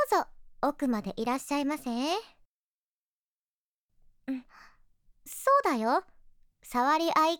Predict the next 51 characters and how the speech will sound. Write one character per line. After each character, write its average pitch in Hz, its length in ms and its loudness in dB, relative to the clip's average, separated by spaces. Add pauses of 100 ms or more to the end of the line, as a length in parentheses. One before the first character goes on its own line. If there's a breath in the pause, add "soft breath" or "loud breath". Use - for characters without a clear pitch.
(100)
こ 269 80 0
も 220 120 -2
な 269 220 0
し。 - 220 -12 (720)
た 508 280 6
だ - 100 0
入 202 100 -2
れ 233 140 0
る 262 80 0
だ 254 140 0
け。 - 220 -2 (840)
マ 359 220 4
ジ 415 120 -2
で 226 160 0
捨 - 120 -12
て 320 140 2
る 349 80 0
っ 480 120 0
て 605 200 2
感 285 200 4
じ。 359 100 -2 (2000 soft breath)
ど 196 260 -2
う 381 40 -4
す - 180 -8
る？ 196 80 -10 (1500)
絶 233 240 -8 (220)
対、 381 220 2 (460 soft breath)
普 - 120 -20
通 330 280 -2
に 330 160 -4
彼 359 220 0
女 247 180 -2
作 - 260 -6
っ 285 40 -2
て 214 360 -8 (140)
エ 269 120 -2
ッ 311 120 -4
チ 262 140 -4
し - 60 -8
た 226 120 -4
方 208 200 -4
が 185 260 -4
い 330 260 0
い 285 40 4
思 220 260 2
い 285 60 0
出 302 120 0
に 294 100 0
な 320 140 0
る 294 140 0
よ。 254 340 -4